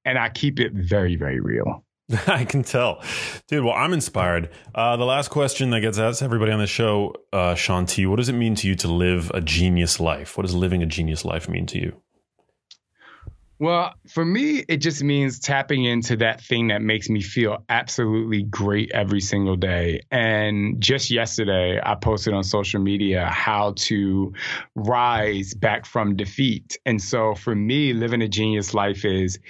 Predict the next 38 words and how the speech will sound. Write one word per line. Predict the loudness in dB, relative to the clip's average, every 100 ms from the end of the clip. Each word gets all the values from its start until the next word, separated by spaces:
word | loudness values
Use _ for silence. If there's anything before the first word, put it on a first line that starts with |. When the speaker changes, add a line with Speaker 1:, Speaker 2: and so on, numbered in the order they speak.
| -14 -12 -4
Speaker 1:
being | 0 2 2
able | 0 -2
to | -6
communicate | -4 0 0 0 0 0 0
and | -2
interact | -2 0 0 0 -2
with | -6 -4
people | -4 0 0
every | 0 0
day | 2 2 0 -2 -2
in | -2
a |
positive | -2 -2 0 0 0 -2 -2
way | 0 0 0
by | 0 0
expressing | 0 -2 -2 -2 0 0
my | 0 0 0
feelings | -2 0 0 0 0
and | 0
emotions | 2 0 0 0
to | 0
help | 2 0 0
uplift | -2 0 -2 0
them, | -2 0 0 -2 -8 -6 -6 -6 -10 _
to | 2 2 0 -6 -2
dance | 0 2 0 -2 -8 -6
my | 0 0 0
ass | 0 -2 -2 -2
off. | -2 -2 -6 -12 -4
I | -4
dance | -2 0 0 -2 -6 -20 _
every | -2 0 -2
single | 0 0 2
day. | 2 2 2
And | 0 -2 -8 -12 -14 -20 _
over | -2 0
the | 0
last | 0 0 -2 -6